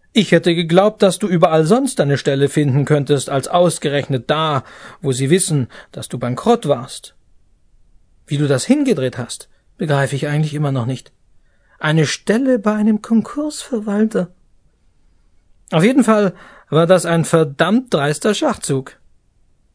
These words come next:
Katadreufe lächelte sein seltenes Lachen,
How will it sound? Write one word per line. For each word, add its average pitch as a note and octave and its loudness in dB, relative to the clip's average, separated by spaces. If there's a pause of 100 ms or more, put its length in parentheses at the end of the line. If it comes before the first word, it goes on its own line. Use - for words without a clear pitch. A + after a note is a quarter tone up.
(1500)
Katadreufe E3+ 2
lächelte E3 0
sein C#3+ 0
seltenes C#3+ -2
Lachen, C3+ -6